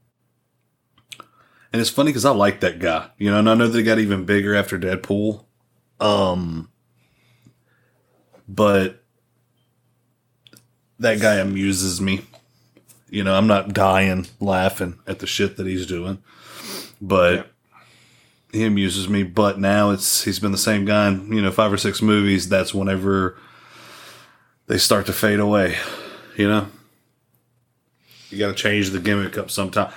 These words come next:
Speaker 1: Not everybody can be Paul Rudd. You know what I mean?
Speaker 2: <laughs> Right.
Speaker 1: Like, he could do the exact same thing
Speaker 2: Well,
Speaker 1: for
Speaker 2: that's
Speaker 1: the rest
Speaker 2: 'cause
Speaker 1: of his life, and people are gonna love him so much, which I love Paul Rudd.
Speaker 2: Well, that's because Paul Rudd's been twenty-five for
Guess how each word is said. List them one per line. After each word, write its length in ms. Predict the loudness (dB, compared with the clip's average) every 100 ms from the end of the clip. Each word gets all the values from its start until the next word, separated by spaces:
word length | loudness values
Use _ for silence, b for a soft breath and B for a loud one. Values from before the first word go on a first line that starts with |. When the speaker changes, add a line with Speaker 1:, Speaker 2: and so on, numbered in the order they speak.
| B
Speaker 1:
Not 220 | 2 4
everybody 420 | 4 4 2 2 0
can 120 | 0
be 100 | -2
Paul 280 | 2 2 2
Rudd. 340 | -4 -8 -16 _ _ _ _ -6
You 100 | 0
know 60 | 2
what 120 | 2
I 20 |
mean? 240 | 2 0 0
Speaker 2:
<laughs> 40 |
Right. 420 | 0 0 -2 -6 B B 0
Speaker 1:
Like, 320 | 0 0 -4
he 80 | -2
could 160 | 0
do 100 | 0
the 160 | 0 0
exact 460 | -2 0 2 0
same 260 | -2 -2 -2
thing 440 | -2 -2 -2 -4 -6
Speaker 2:
Well, 160 | -2
Speaker 1:
for 80 | 0
Speaker 2:
that's 120 | 2
Speaker 1:
the 60 | 2
rest 220 | 2 0
Speaker 2:
'cause 80 | 0
Speaker 1:
of 60 |
his 140 | 0 2
life, 240 | 2 2 -2
and 100 | -2
people 400 | -2 -2 -4 -4
are 40 |
gonna 180 | -4 -4
love 520 | -4 -2 2 0 2
him 180 | -2 0
so 360 | -2 -2 0 0
much, 360 | -2 -6 -8 -6
which 140 | 0
I 60 | 0
love 320 | 2 0 0
Paul 200 | -6 -8
Rudd. 280 | -10 -12 -16 _ -4
Speaker 2:
Well, 100 | -2
that's 180 | 0
because 300 | 0 2 2 2
Paul 180 | 2 4
Rudd's 200 | 2 0
been 160 | -4
twenty-five 720 | -2 -2 -2 0 -2 -2 -8
for 440 | -10 -6 -4 -6